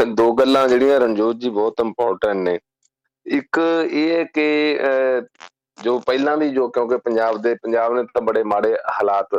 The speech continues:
ਦੇਖੇ ਨੇ ਤੇ ਇਹ ਗੱਲਾਂ ਚੱਲਦੀਆਂ ਰਹੀਆਂ ਕਿ ਕਿਹੜਾ ਤਰੀਕਾ ਜਿਹੜਾ ਹੈ ਅਪਣਾਇਆ ਜਾਵੇ ਇਸ ਤਰ੍ਹਾਂ ਦੀ ਜਿਹੜੀ law and order ਦੀ ਸਿਚੁਏਸ਼ਨ ਨੂੰ ਹੈਂਡਲ ਕਰਨ ਵਾਸਤੇ। ਤੇ ਇਹ, ਅਹ, ਜੇ ਮੈਂ ਸਮਝਾਂ ਕਿ ਜਿਹੜਾ ਇਹ ਸਾਰਾ ਇੱਕ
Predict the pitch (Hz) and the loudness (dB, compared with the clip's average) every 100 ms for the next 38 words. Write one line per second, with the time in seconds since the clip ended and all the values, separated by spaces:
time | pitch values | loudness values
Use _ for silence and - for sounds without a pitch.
0 | - 98 98 - 107 101 101 _ _ _ | -4 -4 -4 -2 -4 -4 -8 _ _ _
1 | _ 95 98 95 95 90 - - 120 135 | _ -2 0 0 0 -2 -4 -4 -2 -2
2 | 123 117 113 110 101 107 104 113 120 117 | -2 -2 -2 -2 -2 -2 0 0 0 -2
3 | 139 131 120 _ _ 139 147 151 127 113 | -2 -4 -6 _ _ -2 -2 -2 -4 -4
4 | - 123 123 127 123 107 - 104 95 90 | -2 0 0 -2 0 -2 -2 -2 0 0
5 | 87 92 82 104 - 117 107 98 101 95 | 0 0 0 -2 -2 -4 -2 -2 -4 -2
6 | 98 104 95 92 90 95 90 90 90 90 | -2 0 0 0 -2 -2 -2 -4 -8 -10
7 | _ - 98 - 101 95 90 - _ _ | _ -6 -6 -4 -6 -4 -8 -12 _ _
8 | _ - 98 107 107 107 107 101 101 - | _ -4 -2 -2 -2 -2 0 0 -2 -4
9 | 95 95 _ _ _ 95 98 98 95 95 | -6 -6 _ _ _ -2 0 0 0 -2
10 | - - _ _ _ _ _ - 156 175 | -4 -12 _ _ _ _ _ -2 0 0
11 | 185 175 - 139 135 135 135 - - 127 | 0 -2 -4 -2 0 0 -2 -4 -4 -4
12 | - 123 139 151 165 165 151 143 165 165 | -4 -2 0 0 0 -2 -4 -2 -2 -2
13 | 156 143 143 156 156 156 - 127 147 143 | -4 -2 0 0 0 -2 -2 0 0 -2